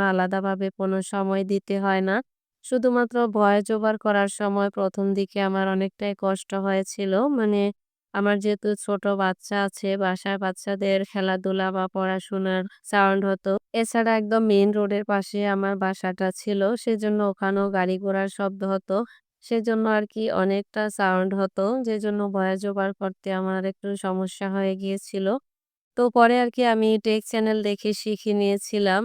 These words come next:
যে কিভাবে ভয়েস ওভার করার সময় সাউন্ড হলেও পরেও সেই সাউন্ডটা আর কি রিমুভ করা যায়। তো ওইভাবে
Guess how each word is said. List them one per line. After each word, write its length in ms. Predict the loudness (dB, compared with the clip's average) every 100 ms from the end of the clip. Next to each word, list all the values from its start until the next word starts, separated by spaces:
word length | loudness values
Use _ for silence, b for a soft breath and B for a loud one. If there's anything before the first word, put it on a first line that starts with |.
| -2
যে 180 | -2 -2 -2
কিভাবে 540 | -4 -2 0 0 0 0 0
ভয়েস 400 | 0 2 0 -2 -4
ওভার 360 | -4 -2 0 -2
করার 380 | -2 0 0 -2
সময় 380 | -2 -2 0 -2
সাউন্ড 360 | 0 0 0 0
হলেও 320 | -2 0 -2 -2
পরেও 400 | -2 -2 0 0
সেই 260 | -2 -4 -4
সাউন্ডটা 540 | -4 -2 -2 -2 -2 -4 -4 _
আর 120 | -6 -4
কি 120 | -2 0
রিমুভ 340 | 0 0 -2 -2
করা 280 | 0 0 0
যায়। 240 | 0 0 0
তো 100 | -2 0
ওইভাবে 440 | 2 2 2 0